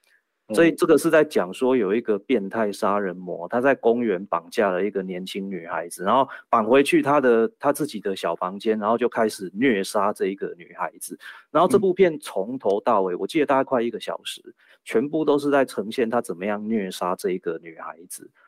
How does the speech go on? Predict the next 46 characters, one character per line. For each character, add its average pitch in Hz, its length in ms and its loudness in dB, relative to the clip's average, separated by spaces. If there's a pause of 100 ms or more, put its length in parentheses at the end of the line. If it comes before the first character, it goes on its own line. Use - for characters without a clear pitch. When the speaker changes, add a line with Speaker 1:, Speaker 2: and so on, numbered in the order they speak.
(180)
Speaker 2:
哦， - 80 -8
没 127 100 6
有 160 140 8
任 139 200 4
何 110 140 0
马 90 160 -4
赛 98 240 -4
克 101 180 -2
处 85 280 -14
理 - 160 -16
哦， - 80 -12
Speaker 1:
哦。 - 40 -12
Speaker 2:
就 120 140 -8
是 123 160 -2
五， 104 260 -6
大 - 120 2
概 143 100 4
五 98 160 -4
十 98 240 -8
分 110 180 0
钟 107 200 0
的 98 100 -2
虐 101 260 -2
杀 90 280 -4
过 87 260 -6
程。 - 180 -14 (760)
呃， 131 120 6
我， 123 260 6
我， 131 320 8
我 165 100 8
有 156 80 6
把 113 100 6
它 123 40 2
看 123 240 0
完 85 200 -4
哦， 92 120 -6
不 117 120 -12
过 151 180 4
我 104 140 -6
是 131 120 -6
用 117 160 0
快 113 200 -4
转 85 180 -8
的 82 80 -18
方 87 220 -8
式。 85 200 -14